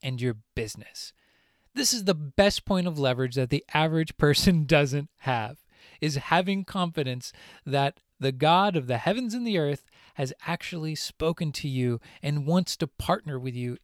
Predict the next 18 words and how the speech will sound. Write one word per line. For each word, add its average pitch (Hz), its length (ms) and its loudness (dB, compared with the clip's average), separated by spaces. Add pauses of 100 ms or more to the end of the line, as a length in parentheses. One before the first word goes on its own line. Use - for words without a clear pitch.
(120)
in 143 320 -2 (160)
your 123 160 0
business. 113 580 -8 (880)
Now, 190 140 -2 (240)
I 240 80 4
think 330 180 -8
there 302 260 0
are 240 60 -4 (160)
about 202 340 -2
four 185 460 2
different 160 320 -4
types 139 320 -6
of 131 160 -8
people 120 400 -8
when 127 140 -8
it - 100 -16
comes 139 460 -6
to 127 440 -4